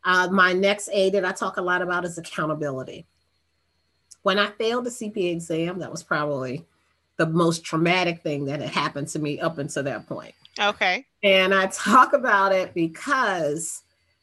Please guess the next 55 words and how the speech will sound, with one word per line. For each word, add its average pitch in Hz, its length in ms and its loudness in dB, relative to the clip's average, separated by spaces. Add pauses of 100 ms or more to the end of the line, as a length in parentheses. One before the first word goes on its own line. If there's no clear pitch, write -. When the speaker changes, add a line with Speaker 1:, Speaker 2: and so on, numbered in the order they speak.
(420)
Speaker 1:
I 202 280 4
needed 240 440 2
to - 120 -6
be 185 160 -4
self-aware 156 1040 0
of 156 140 -2
what 165 320 -2
I 165 200 4
could 160 180 -4
have 151 140 -10
done 135 220 -6
differently. - 580 -12 (180)
I 175 100 -2
Speaker 2:
Mm-hmm. 175 60 -6
Speaker 1:
think 165 300 -2
so 233 300 -2
many 247 260 0
times 180 540 0
when 160 140 -4
people 202 580 -4
are 160 320 -2
trying 180 280 0
to 175 60 -8
figure 180 240 0
out 156 140 0
what 170 160 -2
happened 190 580 -6
and 156 160 -6
what 165 180 -2
went 165 220 -4
wrong, 175 500 -2 (360)
we, 185 220 0 (100)
we 190 240 -2
look 214 300 -2
to 208 280 -8
other 196 320 2
people, 202 580 -8
and 175 100 -8
sometimes 196 440 -4
we 185 40 -2
Speaker 2:
And 160 80 -4
Speaker 1:
just 160 140 -6
Speaker 2:
point 208 100 -2
Speaker 1:
need 160 60 -4
to 160 60 -8
Speaker 2:
the 165 60 -2
Speaker 1:
look 160 80 -4
at - 20 -18
Speaker 2:
finger. 180 180 -6
Speaker 1:
ourselves. 175 640 -8
Speaker 2:
Right. 190 160 -2
Speaker 1:
That's 175 160 -2
Speaker 2:
Mm-hmm. 156 160 -4
Speaker 1:
exactly 147 220 -8
right. 117 200 -10